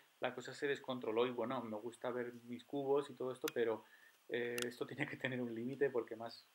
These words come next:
que nada no hay espacio para guardarlos. Ah, y también tengo más cubos en Madrid, eso se me había olvidado, en casa de mis padres.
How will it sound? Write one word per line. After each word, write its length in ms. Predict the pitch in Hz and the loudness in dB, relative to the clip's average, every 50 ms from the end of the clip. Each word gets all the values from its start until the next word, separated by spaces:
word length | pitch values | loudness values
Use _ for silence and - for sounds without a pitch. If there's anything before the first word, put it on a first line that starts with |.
| _ _ _ | _ _ _
que 140 | - 120 | -8 -6
nada 260 | 117 117 117 120 127 131 | -4 -2 -2 -2 -2 -2
no 120 | 131 123 | -2 -2
hay 100 | 123 135 | -2 -2
espacio 400 | 123 123 - - 131 - 156 135 | -4 -2 -2 -2 2 2 2 2
para 160 | - 117 117 | 4 4 4
guardarlos. 580 | 113 113 117 110 110 123 139 143 143 120 107 - - | 4 2 2 2 4 4 4 4 4 0 -2 0 0
Ah, 120 | 156 156 | 0 0
y 60 | 147 127 | 0 0
también 320 | 123 123 127 135 139 131 | 0 -2 -2 -2 -2 -2
tengo 460 | 151 147 147 156 160 156 147 131 120 | -2 0 4 6 6 8 6 6 4
más 240 | 127 135 135 131 - | 2 0 0 0 -2
cubos 400 | - - 135 127 135 135 - - | -6 -8 -6 -4 -2 -4 -4 -4
en 100 | 131 123 | -6 -4
Madrid, 380 | 113 107 107 113 113 123 117 113 | -4 -2 -2 0 0 0 0 0
eso 160 | 110 120 117 | -2 -6 -10
se 100 | - 123 | -10 -8
me 80 | 120 | -6
había 140 | 113 113 110 | -4 -2 -2
olvidado, 480 | 113 113 113 110 113 117 113 113 107 - - | -2 -2 -2 -2 -2 -2 -2 -4 -6 -10 -14
en 60 | 131 123 | -10 -8
casa 200 | - 117 - 120 | -8 -4 -4 -4
de 60 | 117 | -6
mis 120 | 113 110 - | -6 -6 0
padres. 380 | - 120 120 113 110 - - | 2 2 4 2 0 -2 -6